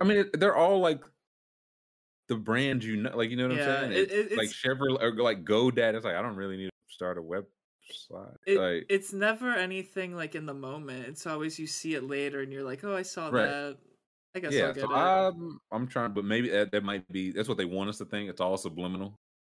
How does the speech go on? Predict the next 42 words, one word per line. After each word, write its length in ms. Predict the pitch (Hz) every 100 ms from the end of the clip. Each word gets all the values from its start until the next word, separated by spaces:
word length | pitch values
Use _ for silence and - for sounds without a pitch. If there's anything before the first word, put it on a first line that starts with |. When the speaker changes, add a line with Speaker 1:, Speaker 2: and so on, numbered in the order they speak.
| _ _ _ _ _ _
Speaker 1:
It's 80 | -
all 560 | 87 95 98 101 98
subliminal. 760 | 95 98 82 87 82 76 69 -
Speaker 2:
Oh, 180 | 151 160
Drake 360 | 156 156 160 170
from 180 | - 185
S-, 220 | - - _ -
Jake 260 | 160 175
from 180 | - 185
State 380 | - - 160 -
Farm 460 | - 147 151 156
was, 260 | 143 135 131
uh, 440 | 117 127 123 131 156 _ _ _ -
origi-, 400 | 143 143 139 143
uh, 200 | - -
was 180 | 143 143
a 60 |
Super 320 | 139 - 139 143
Bowl 180 | 135
commercial 600 | 135 147 135 139 139 143
originally. 720 | 139 139 139 147 143 147 156 160 _ _ _ _ -
Speaker 1:
Oh, 340 | 55 78 85 - -
I 80 | -
mean, 240 | 69 67
that's 180 | 67 98
just 180 | - 87
his, 160 | 95 98
like, 400 | 80 82 73 65
life 440 | 69 92 143 139
now. 80 | 147
Speaker 2:
Yeah, 420 | 160 170 170 160
yeah. 680 | 156 160 165 165 160 160 165 160 _ - 80
Speaker 1:
Uh, 300 | 80 80 80
and 140 | 95
that, 120 | 131
another 260 | 113 123 127
good 140 | 110
point 180 | - 110
by 80 | 95
Juan 340 | 90 92 87
said 180 | 85 82
that 100 | 76